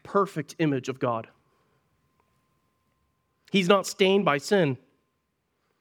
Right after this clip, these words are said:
He doesn't merely have some of his attributes, some of the attributes of God.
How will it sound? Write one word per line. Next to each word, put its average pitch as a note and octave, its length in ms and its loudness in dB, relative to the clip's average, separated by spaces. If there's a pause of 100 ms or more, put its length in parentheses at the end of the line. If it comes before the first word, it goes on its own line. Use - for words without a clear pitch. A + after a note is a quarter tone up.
(420)
He G#3+ 80 4
doesn't A#3 280 4
merely A3 380 6
have F#3 340 0
some A3 420 2
of E3+ 120 4
his E3 100 -2
attributes, D3 720 -4 (540)
some A3 240 2
of G#3+ 80 4
the G3 100 4
attributes E3+ 400 0
of D3 80 -12
God. A2 240 -4